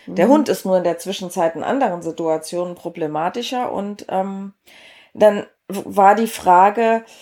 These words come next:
Speaker 1: wenn die spielen, der Hund kommt ins, ins Kinderzimmer und legt sich auf das Spielzeug. <laughs> Das geht ja mal gar nicht.
Speaker 2: Ja, genau, das meine ich.
Speaker 1: Ne,
Speaker 2: Dass
Speaker 1: der nimmt
Speaker 2: sowas
Speaker 1: das
Speaker 2: den Leuten nicht
Speaker 1: Spielzeug
Speaker 2: bewusst ist, ja.
Speaker 1: für sich in Besitz.
Speaker 2: Absolut.
Speaker 1: Und
Speaker 2: Absolut.
Speaker 1: ich mein,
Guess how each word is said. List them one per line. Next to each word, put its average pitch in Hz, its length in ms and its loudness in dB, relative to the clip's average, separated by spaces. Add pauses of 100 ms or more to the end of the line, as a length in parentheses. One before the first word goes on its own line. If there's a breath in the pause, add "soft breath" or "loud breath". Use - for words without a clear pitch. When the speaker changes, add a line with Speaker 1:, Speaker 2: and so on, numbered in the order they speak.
(160 soft breath)
Speaker 1:
wenn 214 220 6
die 220 140 -2
spielen, 240 440 0
der 214 160 6
Hund 233 340 -2
kommt 226 400 0
ins, - 300 -6
ins - 240 -8
Kinderzimmer 240 800 0
und 208 220 -2
legt 202 440 0
sich 240 180 -2
auf 196 140 2
das 208 160 -6
Spielzeug. 160 560 -4 (120)
<laughs> - 100 -8
Das 185 300 0
geht 180 160 -6
ja 202 100 4
mal 208 160 2
gar 440 260 2
nicht. 170 400 -8
Speaker 2:
Ja, 190 240 0
genau, 185 260 -2
das 196 200 -4
meine 175 300 6
ich. 170 200 -8 (320)
Speaker 1:
Ne, 247 140 4
Speaker 2:
Dass - 80 2
Speaker 1:
der 247 120 6
nimmt 247 120 6
Speaker 2:
sowas 254 220 8
Speaker 1:
das 269 80 6
Speaker 2:
den 226 80 6
Leuten 208 220 6
nicht 359 140 6
Speaker 1:
Spielzeug 208 360 4
Speaker 2:
bewusst - 40 -4
ist, 190 180 -4
ja. 185 280 2 (500)
Speaker 1:
für 226 240 4
sich 254 340 -2
in 233 300 4 (220)
Besitz. 220 640 4
Speaker 2:
Absolut. - 80 -4
Speaker 1:
Und 202 300 0 (160 soft breath)
Speaker 2:
Absolut. 202 200 -10
Speaker 1:
ich 196 160 0
mein, 233 280 2